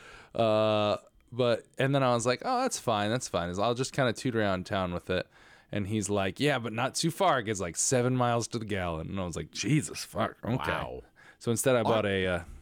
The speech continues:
Speaker 1: ninety-one Geo Tracker.
Speaker 2: Now, okay, so two things. First, I thought those things were basically, like, mail trucks or U P S
Speaker 1: They are.
Speaker 2: trucks.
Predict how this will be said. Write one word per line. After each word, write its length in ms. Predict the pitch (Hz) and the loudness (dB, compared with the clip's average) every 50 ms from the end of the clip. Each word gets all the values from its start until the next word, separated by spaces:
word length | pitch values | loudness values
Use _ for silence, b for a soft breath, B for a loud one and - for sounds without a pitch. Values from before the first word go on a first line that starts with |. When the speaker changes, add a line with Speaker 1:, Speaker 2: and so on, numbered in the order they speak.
| B B B | B B B
Speaker 1:
ninety-one 720 | 107 104 107 107 110 117 113 110 107 101 104 101 98 98 | -4 -2 0 0 0 0 2 2 2 0 0 -2 -2 -4
Geo 280 | 85 82 101 101 95 85 | -4 -2 0 0 0 0
Tracker. 580 | 78 - - 87 90 95 92 - - - - 95 - - _ _ _ - _ - - - | -4 -6 -6 -4 -4 -4 -4 -6 -8 -8 -8 -12 -16 -20 _ _ _ -20 _ -10 -8 -4
Speaker 2:
Now, 240 | 139 147 135 - | -2 -2 -2 -2
okay, 320 | - 156 151 - 127 90 82 | -2 -2 -2 0 -2 -2 -2
so 120 | - 117 110 | -4 -6 -8
two 200 | - - 277 277 | -2 0 0 2
things. 240 | - 131 92 - | 2 0 -2 -2
First, 300 | - - 220 254 - - - | -2 -2 -2 -2 -2 -2 -2
I 140 | 131 160 202 | -2 -2 0
thought 240 | - 294 285 - | 0 0 -2 0
those 160 | - 208 165 - | 0 -2 -2 0
things 240 | 180 170 156 131 | -2 -2 0 0
were 80 | 135 123 | 0 -2
basically, 560 | 92 - 127 143 151 - - 160 - 143 131 | 0 2 2 2 2 0 -2 -2 0 0 0
like, 300 | 127 117 101 92 - - - _ - | 2 2 0 0 -2 -8 -18 _ -6
mail 400 | 87 95 104 117 131 139 139 110 | -4 -2 0 2 2 2 0 -2
trucks 460 | - - 107 80 73 - - - 107 | -2 -4 -4 -4 -4 -6 -8 -6 -4
or 40 | 95 | -4
U 180 | 90 107 131 127 | 0 0 0 -2
P 120 | - 101 | 0 -2
S 40 | 98 | 0
Speaker 1:
They 60 | 98 | 0
are. 260 | - 101 95 87 82 82 | 2 2 0 0 -2 -4
Speaker 2:
trucks. 460 | 80 73 - - - - - - | -4 -6 -8 -10 -16 -16 -16 -16